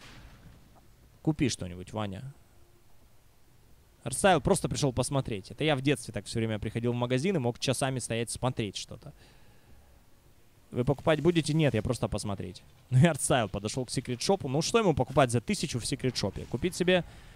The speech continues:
три орпов вином и жонглировать ими. Разумеется, у Артстайла тут провал полнейший по нетворсу. Он второй с конца, проигрывает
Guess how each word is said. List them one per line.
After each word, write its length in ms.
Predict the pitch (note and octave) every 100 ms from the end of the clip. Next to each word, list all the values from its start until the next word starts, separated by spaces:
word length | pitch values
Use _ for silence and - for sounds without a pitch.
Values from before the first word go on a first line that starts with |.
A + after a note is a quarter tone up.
| - - - -
три 160 | F3
орпов 380 | F#3+ F#3+ E3+ F3
вином 580 | C3+ D3+ F#3 G#3+ A3 A3 - - - -
и 80 | -
жонглировать 640 | A#2+ D3 D3+ F#3+ C#3+ G#2+
ими. 200 | G2+ F#2+ -
Разумеется, 600 | G#2 C3+ F#3+ A3 G#3+ E3+
у 20 |
Артстайла 500 | D3+ - - F#3+ E3+
тут 120 | C#3 B2+ - - -
провал 380 | C#3 F3+ E3+
полнейший 500 | C#3 E3 D3+ A2+ -
по 300 | - A#2+ A#2+
нетворсу. 560 | A#2 B2+ C3 F#3 G3+ D#3
Он 220 | C3 A#2+ -
второй 500 | - D3+ D3+ B2 G2+
с 220 | - -
конца, 480 | C3 B2+ - F#3 G3
проигрывает 520 | C3 C3 B2+ B2